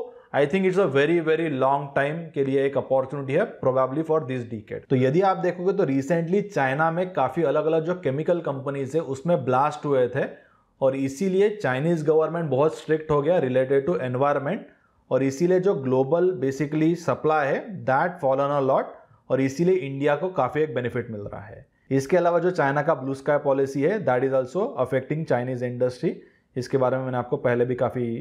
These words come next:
डिटेल में एक्सप्लेन किया था। और इसके अलावा सबसे इंपॉर्टेंट पॉइंट ये है कि चाइना में जो ग्राउंड वाटर है that is actually reducing और इसीलिए जो चाइनीज कंपनीज है that are not basically able to compete specifically into bromine chemistry।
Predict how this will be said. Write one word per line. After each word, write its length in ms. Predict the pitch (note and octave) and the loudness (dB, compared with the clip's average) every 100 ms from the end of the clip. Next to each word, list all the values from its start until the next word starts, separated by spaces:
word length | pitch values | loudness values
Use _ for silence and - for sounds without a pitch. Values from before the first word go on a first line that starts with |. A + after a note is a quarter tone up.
| B2+ | -6
डिटेल 240 | A#2+ B2 | -2 -2
में 100 | A#2+ | -2
एक्सप्लेन 320 | A#2 - B2+ | -8 -4 -4
किया 180 | A#2+ B2 | 0 0
था। 280 | A#2 G#3+ - _ _ | 2 -2 -4 _ _
और 120 | C3 C3 | 2 2
इसके 260 | C3 F#3+ | 2 2
अलावा 180 | F3+ F#3+ | 4 2
सबसे 360 | F#3+ C3+ - F3+ | 2 0 2 0
इंपॉर्टेंट 440 | E3 F3+ F3+ F3+ | 2 2 2 0
पॉइंट 260 | F3 F3 D#3+ | 0 0 2
ये 120 | D#3+ | 2
है 100 | D3 | 2
कि 120 | F3 | -2
चाइना 480 | G3+ D3+ B2+ C3+ D#3 | -2 0 0 0 0
में 160 | E3 E3+ | 0 0
जो 120 | F#3 | 0
ग्राउंड 340 | C3+ B2+ C#3+ D#3 | 2 2 2 2
वाटर 300 | D#3 D3+ D3 | 0 2 2
है 200 | F3 D#3 | 2 2
that 260 | B2+ C#3 | 0 0
is 100 | E3 D#3+ | 0 -2
actually 320 | - D#3+ D#3+ C3 | -2 -2 -2 -2
reducing 420 | B2+ C#3+ C3+ G#3 - - _ - | -2 -4 -2 -6 -6 -20 _ 0
और 160 | C3 C3+ | 0 0
इसीलिए 340 | C3 F3 F3 | 0 0 2
जो 120 | F#3 | 0
चाइनीज 440 | F#3 C3+ C3 D#3 D3+ | 0 0 0 -2 -2
कंपनीज 560 | C#3+ C3+ D3 D3 C3+ | -2 0 -2 -2 0
है 120 | E3+ B3 - _ _ - | -2 -2 -14 _ _ 0
that 220 | C3 C#3 | 0 2
are 80 | E3 C#3+ | 0 0
not 260 | C3+ C#3 C3+ | 0 0 -2
basically 360 | C3+ C3+ D#3 E3+ C3 | -2 -2 -2 -2 -2
able 220 | C3+ C#3 | -2 -2
to 60 | E3 - | -4 -2
compete 460 | B2+ B2 E3 G#3+ - - _ - | -4 -2 -2 -2 -4 -20 _ -4
specifically 720 | C#3 C3+ E3+ D#3+ D#3+ E3 D#3+ | 0 2 2 2 2 2 2
into 180 | D3+ G3+ C#3+ | 2 0 2
bromine 340 | C3 C3 B2+ B2 | 2 2 -2 -2
chemistry। 480 | G#2+ G#2 - A2 | -2 -4 -12 -14